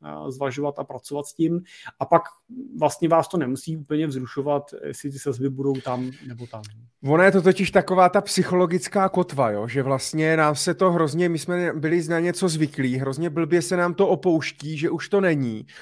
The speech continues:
Speaker 2: Ještě k tomu kolem mě všichni kamarádi v hospodě mají ty nabraný hypotéky za dvě procenta, já to nestih. A tak teď samozřejmě lidi řeší, jestli si mají koupit teda, jestli si to vlastní bydlení mají teda koupit nebo ne, protože jsou sazby teď takový nebo makový.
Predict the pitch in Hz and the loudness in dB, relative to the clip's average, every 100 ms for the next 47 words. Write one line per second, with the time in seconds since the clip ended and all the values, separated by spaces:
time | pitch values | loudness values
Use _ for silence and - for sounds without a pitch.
0 | - 139 143 185 - 180 185 185 175 180 | -4 -4 -2 -4 0 0 0 2 4 4
1 | 180 175 165 185 180 170 165 165 165 180 | 2 -4 -4 -6 -4 -2 -2 -2 -2 -4
2 | 165 - 175 165 170 170 175 170 160 160 | -6 -6 -4 -2 0 -2 0 -2 0 0
3 | 170 170 160 170 175 165 175 160 151 160 | 0 -2 -4 -4 -4 -6 -6 -6 -4 -6
4 | 160 147 156 143 139 135 135 180 156 - | -8 -6 -6 -2 0 0 0 -4 -4 -8
5 | - 113 - - - - 156 123 147 175 | -10 -10 -10 -20 -18 -8 -4 0 2 0
6 | 165 170 165 170 180 180 170 165 180 160 | 0 0 2 2 2 4 2 2 0 -2
7 | 139 143 123 123 _ - - 143 143 175 | -4 -8 -8 -10 _ -20 -4 -2 0 -2
8 | - 175 180 165 160 160 165 - 170 165 | 0 0 0 2 0 0 -4 0 4 4
9 | 170 - _ - 143 185 196 185 180 170 | 4 -2 _ -4 -2 -2 -2 0 0 0
10 | 185 170 165 170 170 160 151 175 160 - | -4 -6 -4 -4 -2 -2 -2 -2 -2 -2
11 | 156 156 151 156 156 160 117 117 156 _ | -2 -2 -4 -4 -2 0 0 -2 -6 _
12 | _ _ _ _ - 113 151 156 147 151 | _ _ _ _ -14 -6 -4 -2 -4 -4
13 | 170 143 143 139 156 151 - 143 156 147 | -4 -4 -4 -4 -4 -6 -4 -6 -6 -4
14 | 147 147 135 123 143 117 | -4 -2 -4 -2 -4 -6